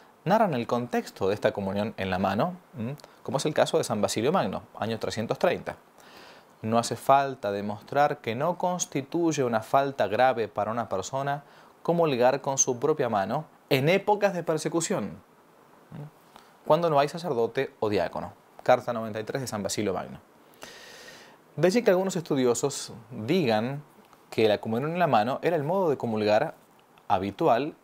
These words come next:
en tiempos en que la iglesia se encontraba perseguida. Pero pasado el tiempo y poco a poco,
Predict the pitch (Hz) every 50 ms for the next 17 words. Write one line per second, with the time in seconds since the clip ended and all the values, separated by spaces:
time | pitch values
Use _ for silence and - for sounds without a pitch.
0 | _ - - 98 98 95 - - 135 156 165 160 180 160 - - 117 110 98 -
1 | 113 123 156 160 - - _ _ _ _ _ _ _ _ _ _ - 104 104 104
2 | 107 120 135 - 143 - 120 117 - 107 107 - - 156 123 - - - - -
3 | 87 85 85 - - - - - - _ _ _ _ _ _ _ _ - - -
4 | - - - - - - - - - - - - - - - 160 170 170 180 -
5 | 247 247 214 190 156 151 139 127 120 - 185 196 170 117 104 117 110 - 151 -
6 | 110 104 - - 180 101